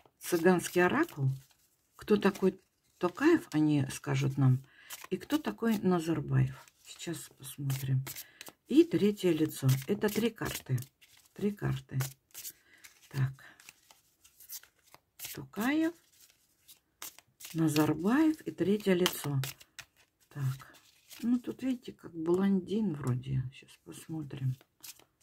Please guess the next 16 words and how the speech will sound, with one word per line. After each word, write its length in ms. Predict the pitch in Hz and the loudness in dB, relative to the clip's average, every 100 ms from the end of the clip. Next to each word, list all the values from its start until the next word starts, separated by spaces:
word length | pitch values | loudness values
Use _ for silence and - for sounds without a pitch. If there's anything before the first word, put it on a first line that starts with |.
| - _ _ _ _ _ _ _ _ _ _ _ _ _ _ | -20 _ _ _ _ _ _ _ _ _ _ _ _ _ _
Ну, 280 | 226 226 202 | 2 4 4
казахи 460 | - 180 175 - 147 | 2 2 2 2 0
тоже 280 | 202 208 208 | -2 0 2
есть 160 | 190 | 0
блондины. 680 | 170 170 170 165 165 156 139 - - _ _ - - - - | -2 -2 -2 -2 -2 -4 -6 -12 -18 _ _ -20 -12 -12 -12
Так, 180 | 135 - | -16 -8
раз, 320 | 175 175 165 | -6 -6 -8
два, 260 | 165 170 185 | -10 -8 -6
три, 220 | 175 170 | -6 -8
четыре. 320 | - 175 170 | -4 -2 -2
Токаев, 500 | - 240 - 160 156 | -4 -6 0 2 2
ты 160 | - 320 | 0 -2
кто? 580 | - - 156 147 165 190 _ _ _ _ _ _ - _ _ _ _ _ _ _ _ - - _ _ _ _ | -2 -6 0 2 0 -4 _ _ _ _ _ _ -20 _ _ _ _ _ _ _ _ -16 -16 _ _ _ _
Назарбаев, 600 | 180 190 196 196 190 190 - | 2 6 8 8 6 6 2
ты 220 | - 208 | -2 -2
кто? 460 | - - 202 202 | -2 0 2 2